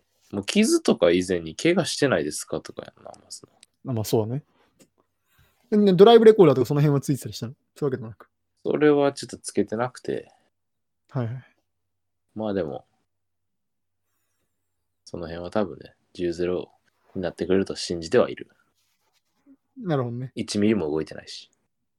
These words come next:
Speaker 2: <laughs> ほんぶつかられただけやもんな。
Speaker 1: う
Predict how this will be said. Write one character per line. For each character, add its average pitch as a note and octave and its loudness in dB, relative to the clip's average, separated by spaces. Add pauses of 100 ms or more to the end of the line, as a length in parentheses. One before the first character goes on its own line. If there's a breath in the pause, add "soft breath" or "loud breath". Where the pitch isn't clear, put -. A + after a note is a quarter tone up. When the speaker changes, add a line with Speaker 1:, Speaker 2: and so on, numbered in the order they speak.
(160)
Speaker 2:
<laughs> - -4 (340 soft breath)
ほ A3+ 6
ん G#3+ 6
ぶ F#3 8
つ - -6
か B3 6
ら A3+ 10
れ F3 6
た C3 0
だ A2+ -2
け A2 -6
や G#2 -8
も G#2 -12
ん A2 -12
な。 C#3+ -14 (460)
Speaker 1:
う F#2+ -8